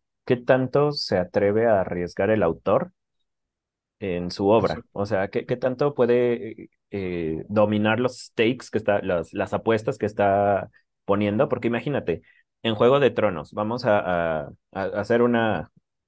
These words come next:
Speaker 1: game theory aquí rápida. Este, si matan al, al, <laughs> al Rey de la Noche,
Speaker 2: Ujú.
Speaker 1: eh, si lo matan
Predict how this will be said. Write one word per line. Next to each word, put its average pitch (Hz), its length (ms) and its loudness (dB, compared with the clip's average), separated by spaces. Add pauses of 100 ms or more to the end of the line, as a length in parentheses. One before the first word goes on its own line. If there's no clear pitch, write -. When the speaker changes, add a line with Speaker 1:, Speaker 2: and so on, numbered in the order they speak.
(140)
Speaker 1:
game 117 440 0
theory 78 680 -4 (300)
aquí 107 340 2
rápida. 110 520 2 (420)
Este, 101 460 0
si 123 140 -2
matan 151 340 0
al, 127 200 -2
al, 92 600 -2 (220)
<laughs> - 1160 -6
al 175 180 2
Rey 170 280 6
de 151 160 0
la 131 160 4
Noche, 110 500 0 (680)
Speaker 2:
Ujú. 85 200 0
Speaker 1:
eh, 85 100 -8 (360)
si 110 260 0
lo 110 160 2
matan 151 480 0